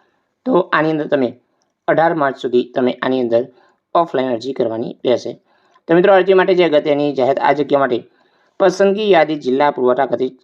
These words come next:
કચેરી, અ, જે છે અધિકારી, પી એમ પોષણ યોજના કચેરીની નોટિસ બોર્ડ પર મૂકવામાં આવશે. તો મિત્રો, પી એમ પોષણ યોજના અંતર્ગત જે કચેરી જે છે, અ, ખેડાની અંદર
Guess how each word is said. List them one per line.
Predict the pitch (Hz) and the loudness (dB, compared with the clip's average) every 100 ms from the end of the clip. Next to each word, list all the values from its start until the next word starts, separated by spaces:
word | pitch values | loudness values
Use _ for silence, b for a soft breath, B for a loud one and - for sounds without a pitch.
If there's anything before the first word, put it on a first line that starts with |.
| - | -6
કચેરી, | 135 156 131 107 b b b b b - | -2 2 2 2 b b b b b 0
અ, | 147 147 | 4 4
જે | 139 160 170 - - _ _ - | 4 2 0 -2 -18 _ _ -10
છે | - 151 - _ _ - | 2 2 2 _ _ 0
અધિકારી, | 151 147 151 143 131 | 0 2 4 2 2
પી | 151 | 0
એમ | 165 | 0
પોષણ | 170 156 160 | 0 -2 0
યોજના | 143 131 131 - b b b b _ _ - | 0 2 -2 -4 b b b b _ _ -2
કચેરીની | - 190 190 196 | 2 2 2 2
નોટિસ | 190 143 156 123 | 2 0 -2 -2
બોર્ડ | 135 | -2
પર | 131 | 0
મૂકવામાં | 131 123 117 120 147 - _ - | -6 -4 -4 -4 -6 -14 _ -4
આવશે. | 131 - 135 - b b b b - | -4 -4 -14 -16 b b b b -4
તો | 139 | 0
મિત્રો, | 151 180 180 | 2 4 2
પી | 180 156 | 0 -2
એમ | 160 | -2
પોષણ | 160 156 | 0 0
યોજના | 151 131 113 135 135 131 | 2 2 2 0 -2 -2
અંતર્ગત | 143 131 127 120 - b b b | -2 0 2 0 -4 b b b
જે | 131 160 | -2 0
કચેરી | 160 139 139 135 131 | 2 0 0 -2 -2
જે | 131 139 127 | 2 2 2
છે, | 127 156 123 - b b b b b | 0 -2 -2 -4 b b b b b
અ, | 143 139 135 | 0 2 2
ખેડાની | 127 170 160 156 156 156 - | 2 2 2 2 -2 -8 -6
અંદર | 143 131 - | -2 -2 -4